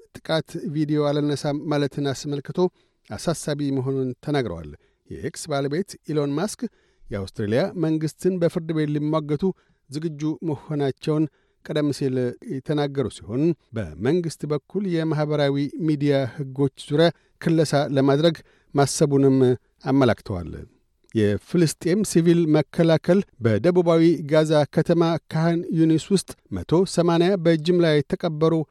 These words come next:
አስከሬኖችን ማግኘቱን አስታወቀ። አስከሬኖቹ የተገኙት በናስር የሕክምና ማዕከል ጀርባ ሲሆን ተገድለው የተቀበሩትም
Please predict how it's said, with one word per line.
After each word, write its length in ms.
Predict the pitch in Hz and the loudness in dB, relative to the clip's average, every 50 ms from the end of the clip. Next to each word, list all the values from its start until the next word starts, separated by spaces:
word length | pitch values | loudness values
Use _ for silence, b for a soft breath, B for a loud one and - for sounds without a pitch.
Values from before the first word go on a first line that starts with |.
| _ _ - 151 | _ _ -4 -4
አስከሬኖችን 800 | 139 - - - - 170 170 160 156 151 - - - 160 151 151 147 147 | -4 -4 -4 -2 0 2 2 2 2 0 -2 -2 -2 0 0 0 0 0
ማግኘቱን 540 | 156 151 147 143 139 143 135 - - 143 135 135 131 127 _ _ _ _ - | 0 0 0 2 2 0 0 0 0 0 2 4 2 2 _ _ _ _ -8
አስታወቀ። 420 | 147 - - 175 143 117 104 - - 85 82 - _ _ _ _ _ - | -8 -2 0 2 2 2 2 -2 -6 -12 -14 -14 _ _ _ _ _ -16
አስከሬኖቹ 720 | 101 - - - - - 156 160 165 156 151 143 _ - - 175 | -14 -14 -14 -14 0 0 2 2 2 0 -2 -2 _ -6 -4 -2
የተገኙት 640 | 147 143 - - 165 156 147 131 101 95 135 - - 190 185 - _ _ 131 | -2 -2 0 0 0 2 2 0 -2 -2 -6 -4 2 0 0 0 _ _ -2
በናስር 680 | 113 120 107 98 - - 139 156 175 151 - 175 170 170 | 0 0 0 0 -4 -2 0 0 0 0 0 -2 -2 -2
የሕክምና 580 | 143 147 151 160 - _ - 160 160 160 165 160 151 147 - - | 0 2 2 2 2 _ -4 -2 0 2 2 2 0 -2 -2 -2
ማዕከል 400 | 160 151 147 147 - - 151 139 131 | -2 0 0 0 0 0 -2 -2 -2
ጀርባ 260 | 127 151 139 135 143 151 131 | 0 0 0 2 2 2 0
ሲሆን 260 | - - 175 180 190 175 _ _ | 2 2 2 2 2 2 _ _
ተገድለው 520 | - 156 139 131 156 175 165 170 175 175 175 135 | -2 0 0 2 2 0 0 2 0 0 0 0
የተቀበሩትም 720 | 170 165 180 - - 160 147 147 160 156 147 - 175 180 | -2 -6 -6 -4 -4 -6 0 2 2 0 2 0 -2 -2